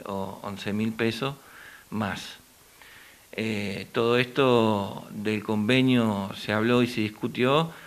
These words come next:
por, eh, la situación, ¿no? económica que, que estamos viviendo hoy en día en el país,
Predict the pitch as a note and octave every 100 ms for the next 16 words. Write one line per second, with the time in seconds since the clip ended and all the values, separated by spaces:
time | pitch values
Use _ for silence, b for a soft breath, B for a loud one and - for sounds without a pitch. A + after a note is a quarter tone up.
0 | B B - - B2 C#3 D3 A2+ G#2+ G#2
1 | G#2+ A2 G#2 G#2 D#3+ D3 B2 D3 A#2 G#2+
2 | G#2+ A#2+ B2 A#2 G2+ G2 B B B -
3 | G#2+ G#2 G2 G2+ - - A#2 A2+ A2 A2+
4 | A2+ G#2+ G#2+ A2+ A#2 A2 G#2+ G#2+ G#2 A2
5 | G#2+ A2 G#2+ A#2+ B2+ C#3 -